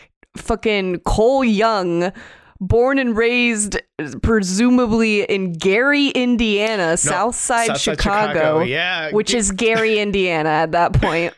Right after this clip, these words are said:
Speaker 2: <laughs>
Speaker 1: but it's like, all right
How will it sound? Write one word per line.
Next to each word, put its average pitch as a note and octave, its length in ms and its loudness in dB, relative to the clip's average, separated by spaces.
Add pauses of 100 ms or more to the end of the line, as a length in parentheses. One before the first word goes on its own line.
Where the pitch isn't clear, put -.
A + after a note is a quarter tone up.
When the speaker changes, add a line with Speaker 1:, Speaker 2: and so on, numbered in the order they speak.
Speaker 2:
<laughs> F#3 120 -4
Speaker 1:
but F3 400 -2 (100)
it's G3+ 180 -2
like, F#3 340 -2 (800)
all F3 200 2
right E3 500 2